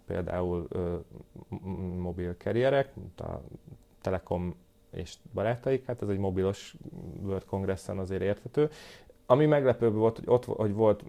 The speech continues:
mm, a Microsoftnak, illetve a VMware-nek is saját standja. A VMware-nek szerintem nagyobb standja volt, mint mondjuk az L G-nek vagy a Samsungnak. Telekomnál ott például az öt G volt az, ami,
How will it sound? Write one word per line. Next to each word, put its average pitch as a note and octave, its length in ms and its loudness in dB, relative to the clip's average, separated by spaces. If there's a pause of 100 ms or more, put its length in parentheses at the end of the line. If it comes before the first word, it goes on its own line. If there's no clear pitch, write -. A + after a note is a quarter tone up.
mm, G2+ 300 -4
a G2+ 180 0
Microsoftnak, A2 640 -2
illetve G#2 380 2
a - 100 0
VMware-nek F2+ 760 0
is F2+ 100 -8
saját F2+ 360 -2
standja. F#2 460 0
A G#2 40 6
VMware-nek F#2+ 520 0
szerintem G2 340 -4
nagyobb F#2 220 -4
standja F2 360 -4
volt, F2 220 -4
mint F2 120 -8
mondjuk F2+ 320 -6
az F2 80 -4
L E2+ 180 -6
G-nek E2 200 -8
vagy F2+ 120 -6
a E2+ 40 -6
Samsungnak. A2 580 -6 (240)
Telekomnál G#2+ 760 8
ott G#2 160 2
például G#2 280 6
az G2+ 120 4
öt F#2+ 240 2
G F#2 160 2
volt F2+ 280 0
az, F2+ 100 -4
ami, F2+ 420 -2